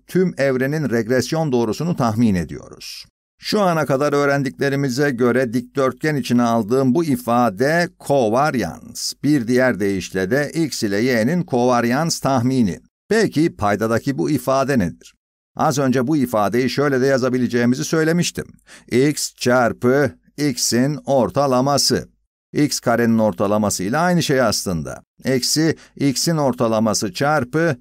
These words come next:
x'in ortalaması. Bu da x'in ortalamasının karesi demektir. Bu nedir peki? X'in x ile kovaryansıdır.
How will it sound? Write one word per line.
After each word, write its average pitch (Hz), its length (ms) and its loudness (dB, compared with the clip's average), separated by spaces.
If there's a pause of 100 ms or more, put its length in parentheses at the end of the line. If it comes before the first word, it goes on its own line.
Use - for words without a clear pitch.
(160)
x'in 156 600 -2
ortalaması. 131 960 0 (200)
Bu 151 200 2
da 135 220 2 (200)
x'in 170 420 0
ortalamasının 117 880 0
karesi 175 460 0
demektir. 139 600 -4 (140)
Bu 240 120 0
nedir 180 340 2
peki? 127 580 0 (340)
X'in 160 760 0 (180)
x 170 340 -2
ile 139 480 -2 (160)
kovaryansıdır. 123 1400 0